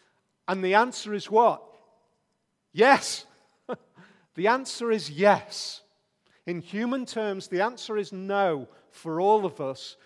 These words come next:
with the exception of Jesus. And yet, that very death is precisely what praises God, brings glory to God, which honors his name, and which turns that mourning to rejoicing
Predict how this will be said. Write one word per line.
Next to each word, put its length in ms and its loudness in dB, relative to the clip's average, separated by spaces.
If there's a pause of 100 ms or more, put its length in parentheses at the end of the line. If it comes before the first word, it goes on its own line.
(120)
with 200 -8
the 100 -4
exception 680 -4
of 160 -10
Jesus. 880 -10 (260)
And 160 -4
yet, 240 2 (1080)
that 280 0
very 240 2
death 540 0 (100)
is 140 -6
precisely 1040 -6
what 240 -2
praises 480 -6
God, 340 -12 (640)
brings 280 -2
glory 420 -2
to 160 -12
God, 380 -4 (200)
which 260 -4
honors 380 0
his 220 -6
name, 400 -2 (200)
and 200 -4
which 340 -8
turns 680 -4
that 280 -2
mourning 680 -2
to 140 -10
rejoicing 960 -4